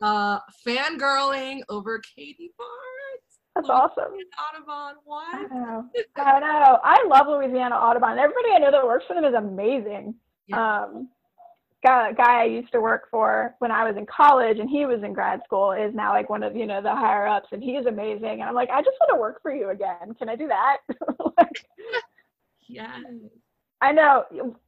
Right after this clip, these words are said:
Speaker 2: Talking to you and all the stuff that's happened this last week, like, makes me wanna go birding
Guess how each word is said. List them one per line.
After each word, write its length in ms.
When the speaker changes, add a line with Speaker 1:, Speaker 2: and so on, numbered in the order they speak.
Speaker 2:
Talking 320
to 60
you 260
and 100
all 140
the 120
stuff 180
that's 140
happened 320
this 120
last 240
week, 240
like, 300
makes 280
me 100
wanna 260
go 160
birding 400